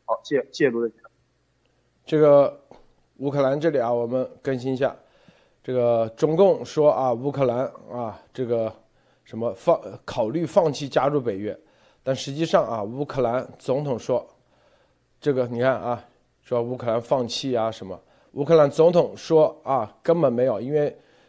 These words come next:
Speaker 2: 这个乌克兰加入北约和欧盟的这个是写在宪法里头去的啊，这完全是胡扯的啊！大家不要跟着一些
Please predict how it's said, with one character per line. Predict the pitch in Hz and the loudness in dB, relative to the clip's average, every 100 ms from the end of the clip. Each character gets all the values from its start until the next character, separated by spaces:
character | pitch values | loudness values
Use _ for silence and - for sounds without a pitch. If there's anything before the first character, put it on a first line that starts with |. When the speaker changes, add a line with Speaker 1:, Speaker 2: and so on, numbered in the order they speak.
| _ | _
Speaker 2:
这 | - 151 | -2 2
个 | 139 127 | 4 2
乌 | 110 156 185 | 0 -6 -8
克 | 180 - 196 | -8 0 4
兰 | 151 127 139 165 - _ _ | 4 4 2 0 -4 _ _
加 | - 175 165 | 0 4 4
入 | 185 | 2
北 | 170 - 110 | 0 0 0
约 | 135 | 2
和 | 151 127 135 - _ | 0 0 -4 -6 _
欧 | 170 202 220 | 4 6 6
盟 | 180 139 160 | 4 2 4
的 | 156 - _ _ _ _ _ | 2 2 _ _ _ _ _
这 | - 196 | 4 6
个 | 160 120 - - - | 6 4 0 -16 -20
是 | - | -10
写 | 123 - 123 | -4 0 2
在 | 143 | 0
宪 | - - 269 202 | 0 4 6 6
法 | 143 135 | 4 2
里 | 143 | 2
头 | 123 | 0
去 | 120 143 | 0 -2
的 | 120 | -6
啊， | 87 110 - _ _ _ _ _ _ | -6 -6 -8 _ _ _ _ _ _
这 | 113 | -2
完 | 117 127 | 0 0
全 | 131 | -2
是 | 123 - - | -4 -10 -16
胡 | - 123 | -10 -8
扯 | 139 123 | -4 -4
的 | 92 - _ - | -4 -10 _ -8
啊！ | 117 95 - _ _ _ | -8 -8 -14 _ _ _
大 | 120 | -2
家 | 120 113 - | 0 -2 -4
不 | 127 | 0
要 | 131 120 - _ _ _ _ _ _ | 2 2 -4 _ _ _ _ _ _
跟 | - 131 | -2 0
着 | 127 | 0
一 | 123 | -2
些 | 120 127 110 | -2 -4 -4